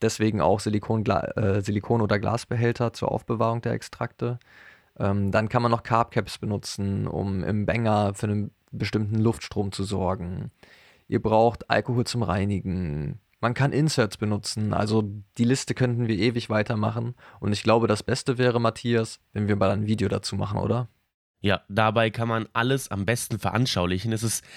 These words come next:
Speaker 2: schwer, darüber zu reden, wenn man sagt, es gibt Banger und Nails und was die Unterschiede zwischen einer Bong und einer Rig wirklich sind. Da,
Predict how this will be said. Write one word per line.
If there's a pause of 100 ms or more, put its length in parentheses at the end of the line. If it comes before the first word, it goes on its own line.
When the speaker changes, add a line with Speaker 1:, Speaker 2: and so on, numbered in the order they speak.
(160)
Speaker 2:
schwer,
darüber
zu
reden,
wenn
man
sagt,
es
gibt
Banger
und
Nails
und (880)
was
die
Unterschiede
zwischen
einer
Bong
und
einer
Rig
wirklich
sind.
Da,